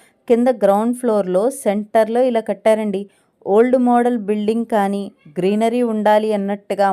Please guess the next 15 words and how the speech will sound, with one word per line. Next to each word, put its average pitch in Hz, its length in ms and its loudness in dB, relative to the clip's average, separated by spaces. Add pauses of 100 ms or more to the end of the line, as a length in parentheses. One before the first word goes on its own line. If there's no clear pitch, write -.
మొత్తం 185 480 -6 (140)
చుట్టూ - 460 -8
మొక్కలవి 190 600 -2
పెట్టారు. 220 440 -4 (500)
అన్ని 233 400 2
కుండీల 240 520 0
రూపంలో 214 500 0
పెట్టారు 220 500 0
కానీ 196 340 -4 (100)
గ్రీనరీ 233 500 -2
మొత్తం 240 440 -2
పెట్టారు. 180 460 -4 (420)
మధ్యలో 196 460 0
ప్రశాంతత 247 600 -2
ఉండేటట్లు 202 680 -2